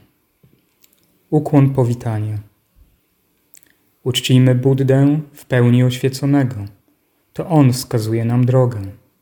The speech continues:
Uczcijmy Dharmę, której uczył Buddha. To ona prowadzi nas ku światłu.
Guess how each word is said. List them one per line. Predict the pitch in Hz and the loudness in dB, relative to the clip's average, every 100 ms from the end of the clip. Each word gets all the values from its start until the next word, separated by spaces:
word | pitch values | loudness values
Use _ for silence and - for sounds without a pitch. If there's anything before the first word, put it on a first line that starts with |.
| _ _ _ _ _ _ _ _ _ _ _ - | _ _ _ _ _ _ _ _ _ _ _ -8
Uczcijmy | 131 - 127 131 | -8 0 2 4
Dharmę, | 127 147 147 117 104 104 - _ _ _ | 4 4 2 0 -4 -12 -16 _ _ _
której | - 120 120 | -10 -4 -2
uczył | 131 120 139 | -4 -6 -4
Buddha. | 139 135 117 101 101 _ _ _ _ _ _ | -2 -2 -4 -6 -14 _ _ _ _ _ _
To | - - | -12 -4
ona | 170 151 113 113 135 135 | 2 2 2 0 -4 -6
prowadzi | - 110 113 113 | -4 -2 0 -2
nas | 117 113 117 | -2 -4 -6
ku | - 123 | -10 -12
światłu. | - 135 131 - | -4 -2 -2 -8